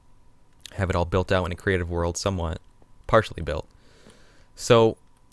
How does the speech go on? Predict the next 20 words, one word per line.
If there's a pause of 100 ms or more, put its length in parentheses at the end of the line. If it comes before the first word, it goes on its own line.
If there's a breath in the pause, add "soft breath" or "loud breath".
(1000)
I
still
kinda
want
a
balcony
here,
but
it's
gonna
have
to
stick
out. (120)
<laughs> (180)
You
know
what
I
mean?